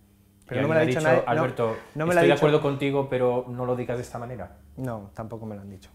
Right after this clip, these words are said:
Speaker 2: ¿No le consta tampoco que Pedro Sánchez haya pedido a Yolanda Díaz, no sé, algún
Speaker 1: No.
Speaker 2: tipo de cambio en el gobierno o algún tipo de
Speaker 1: No.
Speaker 2: Muy bien.
Speaker 1: No, no, no.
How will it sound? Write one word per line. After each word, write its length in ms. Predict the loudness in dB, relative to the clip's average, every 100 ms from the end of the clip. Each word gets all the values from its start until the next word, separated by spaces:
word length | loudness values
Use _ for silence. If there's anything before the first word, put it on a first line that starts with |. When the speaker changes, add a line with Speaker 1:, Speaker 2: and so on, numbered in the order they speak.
| -10
Speaker 2:
¿No 120 | -6
le 80 | -6
consta 200 | -6 -6
tampoco 320 | -6 -6 -8
que 120 | -8
Pedro 280 | -8 -8 -8
Sánchez 360 | -8 -10 -12 -14 -12
haya 220 | -10 -8
pedido 160 | -8 -10
a 20 |
Yolanda 300 | -10 -10 -10
Díaz, 400 | -8 -8 -10 -18 _ -20 -20 -20 -20 _
no 60 | _
sé, 100 | -16
algún 200 | -12 -8
Speaker 1:
No. 100 | -8
Speaker 2:
tipo 200 | -8 -10
de 100 | -8
cambio 240 | -6 -6
en 60 | -8
el 60 | -10
gobierno 680 | -4 -2 -2 -2 -4 -4
o 80 | -4
algún 200 | -6 -8
tipo 260 | -12 -12 -12
de 300 | -12 -14 -14
Speaker 1:
No. 200 | -12 -12 -12 -20 _ _ _ _ -16
Speaker 2:
Muy 160 | -12 -10
bien. 100 | -10
Speaker 1:
No, 100 | -12
no, 140 | -16
no. 160 | -18